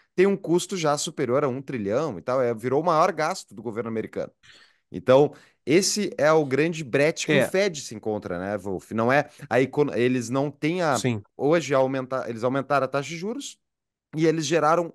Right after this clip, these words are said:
Speaker 1: a expansão do déficit por parte do governo federal americano. E se o governo federal americano entra, o governo, desculpa, se a economia americana entra em recessão, automaticamente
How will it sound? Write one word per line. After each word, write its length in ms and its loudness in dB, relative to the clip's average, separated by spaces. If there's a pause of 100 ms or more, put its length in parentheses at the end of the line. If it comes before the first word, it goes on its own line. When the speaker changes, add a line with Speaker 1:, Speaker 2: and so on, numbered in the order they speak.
Speaker 1:
a 120 -2
expansão 640 -4
do 120 -8
déficit 520 -2 (240)
por 120 -4
parte 280 0
do 80 -10
governo 280 -2
federal 320 0
americano. 400 -4 (260)
E 160 -2
se 180 -2
o 60 -2
governo 300 0
federal 320 0
americano 500 -6
entra, 460 -2
o 40 -2
governo, 260 -4
desculpa, 240 -14 (240)
se 200 0
a 120 6
economia 480 2
americana 520 -4
entra 380 -4
em 60 -2
recessão, 640 -2 (380)
automaticamente 1400 -2